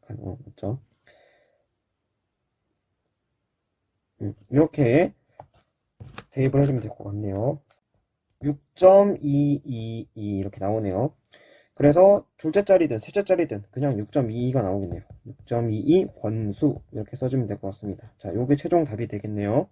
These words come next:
자, 넘어갈게요. 어, 자, 다음은 스프링 길이입니다. 자, 스프링 길이는 여러분들이 하나 더 암기해 주셔야 됩니다. 자, L 스프링.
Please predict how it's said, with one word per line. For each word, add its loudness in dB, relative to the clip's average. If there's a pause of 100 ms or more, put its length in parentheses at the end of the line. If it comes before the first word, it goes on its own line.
(1200)
자, -8
넘어갈게요. 4 (4000)
어, 2
자, 2
다음은 4 (1120)
스프링 2
길이입니다. -2 (220)
자, -20
스프링 0
길이는 4
여러분들이 2
하나 0
더 4
암기해 0
주셔야 -6
됩니다. -6 (560)
자, -2
L 6
스프링. -4